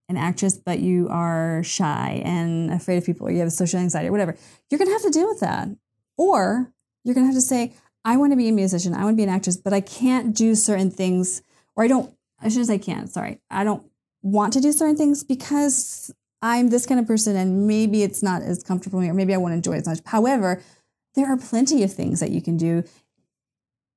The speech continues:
even if you don't wanna sing live in front of people or, you know, act, maybe you can be behind the scenes or whatever. My point is,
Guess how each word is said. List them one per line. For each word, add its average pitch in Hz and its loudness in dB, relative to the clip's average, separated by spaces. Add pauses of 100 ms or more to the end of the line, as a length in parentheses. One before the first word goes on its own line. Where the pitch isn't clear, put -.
even 233 4
if 214 2
you 214 6
don't 196 4
wanna 185 2
sing 190 2
live 180 2
in 175 2
front 180 0
of 170 -2
people 170 0
or, 165 0
you 180 0
know, 175 0
act, 185 -2
maybe 220 6
you 240 4
can 247 4
be 233 4
behind 240 2
the 220 4
scenes 208 4
or 220 2
whatever. 240 0 (760)
My 226 2
point 240 4
is, 196 0